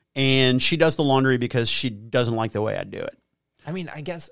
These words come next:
Speaker 2: I guess.
Speaker 1: But everything, I mean, but, but, but vacuuming, dishes,
Speaker 2: You do all
Speaker 1: kitchen
Speaker 2: that
Speaker 1: cleaning,
Speaker 2: shit.
Speaker 1: yeah, all that stuff,
Speaker 2: I guess
Speaker 1: yeah.
Speaker 2: in, I guess every relationship, there are gonna be times where one person is putting a little more effort than the other person.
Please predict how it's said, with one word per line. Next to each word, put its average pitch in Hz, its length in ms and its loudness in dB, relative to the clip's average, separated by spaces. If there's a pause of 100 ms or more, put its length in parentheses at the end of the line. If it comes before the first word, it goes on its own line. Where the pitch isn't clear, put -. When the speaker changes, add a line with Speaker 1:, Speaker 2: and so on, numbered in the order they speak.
Speaker 2:
I 156 120 -6
guess. 156 160 -2
Speaker 1:
But 151 120 10
everything, 185 420 8
I 175 200 4
mean, 151 160 6
but, 131 240 2
but, 120 280 -2
but 120 140 -2
vacuuming, 139 960 0
dishes, 123 840 0
Speaker 2:
You 127 60 -4
do 127 60 -4
all 170 40 4
Speaker 1:
kitchen 151 180 4
Speaker 2:
that 123 40 0
Speaker 1:
cleaning, 139 300 -2
Speaker 2:
shit. - 80 -8
Speaker 1:
yeah, 156 240 0
all 131 200 4
that - 180 -6
stuff, - 220 -6
Speaker 2:
I 160 100 -10
guess 202 220 -6
Speaker 1:
yeah. 160 120 -12
Speaker 2:
in, 151 60 -10 (340)
I 156 60 -12
guess 190 180 -4
every 156 220 -4
relationship, 117 640 -10
there 127 100 -8
are - 20 -10
gonna 120 140 -12
be 110 80 -14
times 123 340 -12
where 117 140 -14
one 135 260 -10
person 123 440 -10
is 107 80 -16
putting 123 260 -14
a 107 80 -14
little 120 240 -14
more 110 160 -12
effort 107 260 -14
than 101 120 -16
the 98 100 -14
other - 140 -16
person. - 440 -14